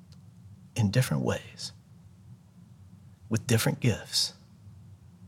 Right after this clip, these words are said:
for different functions, for different purposes. Listen, listen to part of our New Testament reading again from Romans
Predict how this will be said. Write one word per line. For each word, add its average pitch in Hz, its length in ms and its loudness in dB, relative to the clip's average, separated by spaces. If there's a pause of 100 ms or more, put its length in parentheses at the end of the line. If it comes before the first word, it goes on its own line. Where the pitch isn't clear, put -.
(360)
for 127 60 8
different 117 340 4
functions, - 720 0 (1120)
for - 140 8
different 113 280 4
purposes. - 640 -2
Listen, 190 320 8 (680)
listen 262 200 4
to 285 60 8
part 202 180 10
of 160 80 8
our 147 80 12
New 127 140 12
Testament 113 480 8
reading 107 300 6
again 95 240 2
from 104 240 4
Romans 110 420 6